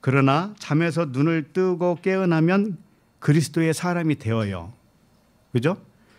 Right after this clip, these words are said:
어, 잠에서 깨어나지 못하면 그리스도의 사람이 아니죠. 영은 있어도 아니죠. 그러므로 몸이 실체가 아니라 모든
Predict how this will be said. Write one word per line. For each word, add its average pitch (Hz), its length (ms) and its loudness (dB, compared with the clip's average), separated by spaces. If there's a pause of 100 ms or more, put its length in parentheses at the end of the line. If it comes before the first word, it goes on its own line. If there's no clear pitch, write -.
(260)
어, 110 240 -4
잠에서 180 380 4
깨어나지 196 460 2
못하면 175 500 0
그리스도의 165 440 0
사람이 160 500 -2 (360)
아니죠. 131 880 -2 (140)
영은 139 580 2
있어도 139 800 0
아니죠. 117 600 -2 (400)
그러므로 147 580 4
몸이 147 600 2 (320)
실체가 196 600 -2
아니라 120 800 -2
모든 175 880 0